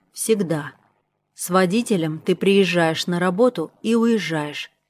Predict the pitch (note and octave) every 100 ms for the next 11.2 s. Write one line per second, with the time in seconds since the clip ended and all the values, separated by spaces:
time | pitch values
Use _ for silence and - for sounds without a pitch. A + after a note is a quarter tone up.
0 | _ F#3+ F#3+ F3 F#3 E3+ F3+ E3+ A#3+ A#3
1 | F3+ D#3+ D#3 - F3 - _ - F3+ F3
2 | F3 G3+ F#3+ E3 D#3 D#3 - - _ _
3 | _ _ _ _ _ - F#3+ G#3+ G3+ -
4 | A3 G#3+ F#3+ - G#3+ A3 A3 A#3+ B3 C#4
5 | A3 G3+ G3 C4+ A3+ D#3+ - _ G3+ G3
6 | F#3 F#3 G3 G3+ F#3 E3+ F3 - E3+ -
7 | E3+ E3+ F3 F3+ E3+ E3 - - _ _
8 | _ F#3 F3+ E3+ F3+ E3 - F3+ E3+ F#3
9 | E3+ F#3+ F#3+ F#3 F3+ E3+ - F#3 F#3 F#3
10 | G#3 A3+ - F#3 F#3 - G#3+ B3 - F#3+
11 | E3